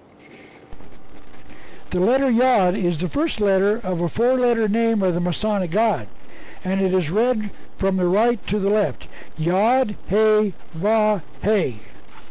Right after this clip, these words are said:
I can draw one conclusion, and only one conclusion, from what these words say. It is at the fourteenth degree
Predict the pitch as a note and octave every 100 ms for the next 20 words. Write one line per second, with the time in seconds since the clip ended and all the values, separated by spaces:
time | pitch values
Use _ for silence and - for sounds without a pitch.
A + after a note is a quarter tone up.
0 | - - - - - - - - - -
1 | - - - - - - - - - -
2 | - - - - - - - - - F3
3 | G3 F3 G3+ F3 F3 F#3 F3 E3+ A#3 C4
4 | A#3+ A#3+ A#3 G#3 E3+ F#3+ E3+ - - F#3
5 | F#3 G3 B3+ C#4 A3 G3+ F#3+ D#3 F3+ E3
6 | F#3 F3 - - - G3 F#3 G3 - F#3
7 | D3 E3+ E3+ D3+ G3 E3+ - - - -
8 | - - - G3 F#3+ F3 F#3 G3 F#3+ E3
9 | A3+ A#3+ A3+ A#3 A#3+ - A#3 F#3 F#3+ F#3
10 | G3+ A#3